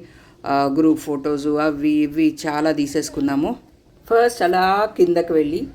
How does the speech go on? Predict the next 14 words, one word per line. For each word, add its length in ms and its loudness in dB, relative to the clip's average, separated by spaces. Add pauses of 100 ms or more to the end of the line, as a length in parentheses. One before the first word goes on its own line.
(100)
వ్యూ 240 0
అంతా 360 2
చూసుకొని, 600 -4 (340)
మళ్ళీ 300 0
పైకి 380 0
వచ్చి 360 0 (600)
ఈ 180 4
లోపలికి 560 0
వెళ్ళామన్నమాట. 760 -4
ఈ 60 -2
మెట్లెక్కి 680 -2 (220)
మనం 300 0
లోపలికి 540 0
వెళ్ళాలి. 380 -6